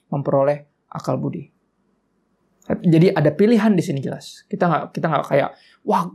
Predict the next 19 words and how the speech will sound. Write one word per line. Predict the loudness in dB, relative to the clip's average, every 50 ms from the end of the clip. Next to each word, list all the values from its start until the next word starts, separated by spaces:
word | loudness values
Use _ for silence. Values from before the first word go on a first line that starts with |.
| -2
mau | 0 2 2 4
gimana | 2 2 2 2
dong? | 4 4 4 4 4
Gua | 4 4 2
nggak | 2 0
punya | 0 0 0
banyak | 2 2 0 0 0
akses | -4 -6 -6 -4 -2 -2 -2 -2
kepada | -4 -2 -2 -2 0
pendidikan | -2 -2 -4 -2 -4 -4 -2 -2 -2
dari | 0 0 0 0
gua | 0 -2 -2
kecil." | -4 -4 -2 -4 -4 -4 -4 -4
Nggak | 0 2 2
bisa | 2 2 0
pakai | -2 -6 -6 -4 -4
alasan | -4 -4 -4 -4 -6 -6
itu, | -6 -6 -6 -4
right? | -4 -4